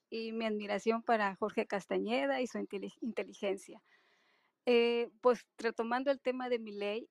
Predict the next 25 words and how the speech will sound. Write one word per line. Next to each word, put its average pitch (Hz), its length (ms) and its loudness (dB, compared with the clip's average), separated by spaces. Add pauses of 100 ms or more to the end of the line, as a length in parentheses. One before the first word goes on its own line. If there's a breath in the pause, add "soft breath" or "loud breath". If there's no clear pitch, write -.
(560)
a 233 80 0
lo 233 100 0
mejor 226 240 -2
Argentina 240 760 -4
es 226 200 -8
un 226 100 -8
país 208 400 0
educado 208 640 0 (580)
en 196 300 -4
la 190 100 -2
sucesión 202 480 0
del 214 140 0
poder, 262 500 2
se 214 160 -2
vio 202 140 4
educación. 226 800 0 (920)
Nos-, 226 400 0
nosotros 262 520 4
ahorita 262 400 6
no 220 200 0
tenemos 214 560 -2
un 208 200 -2
Milei 202 380 2
en 202 180 -2
México, 214 680 -4